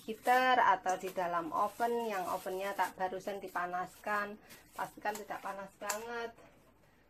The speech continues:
tapi mati ya ovennya. Nah, ditutup dengan kain, biarkan di suhu ruang sampai mengembang dua kali lipat.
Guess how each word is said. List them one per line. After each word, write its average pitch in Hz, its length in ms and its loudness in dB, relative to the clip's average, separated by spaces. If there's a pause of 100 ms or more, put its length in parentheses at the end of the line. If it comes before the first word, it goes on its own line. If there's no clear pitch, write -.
tapi 208 200 -4
mati 220 480 2
ya 233 320 10
ovennya. 214 560 -2 (320)
Nah, 214 80 0
ditutup 247 480 6
dengan 240 240 4
kain, 233 320 6
biarkan 220 560 4
di 226 80 4
suhu 202 320 -2
ruang 220 560 0 (640)
sampai 220 320 4
mengembang 226 560 6
dua 247 160 6
kali 240 240 8
lipat. 233 480 6